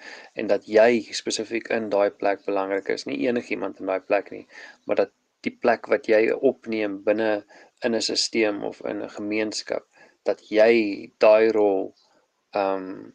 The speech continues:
vertolk, eh, en dat jy nodig is. En ek dink daai is wat inklusiwiteit vir my beteken, is jy is geliefd en jy is gesien en jy is nodig. So ek, ek dink dit is wat vir enige mens sin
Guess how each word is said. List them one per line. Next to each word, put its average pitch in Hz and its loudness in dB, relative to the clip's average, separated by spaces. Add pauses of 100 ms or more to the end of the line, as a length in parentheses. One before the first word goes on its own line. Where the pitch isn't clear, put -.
(280)
vertolk, - 0
eh, 95 -2
en 101 -4
dat 98 -4
jy 101 -4
nodig 104 2
is. - -10 (680)
En 120 0
ek 107 -2
dink 120 2
daai 113 8
is 113 -2
wat 113 -8
inklusiwiteit 107 0
vir 104 -10
my 101 0
beteken, 101 -4
is - -4
jy 101 0
is - -2
geliefd 117 -8
en 98 -12
jy 98 -4
is 107 -2
gesien - -4
en 113 -8
jy 107 -4
is 107 -6
nodig. 101 -4 (640)
So - 2
ek, - 0
ek 107 -4
dink 110 2
dit - -4
is - -6
wat 107 2
vir - -12
enige 113 0
mens 92 -12 (400)
sin 113 0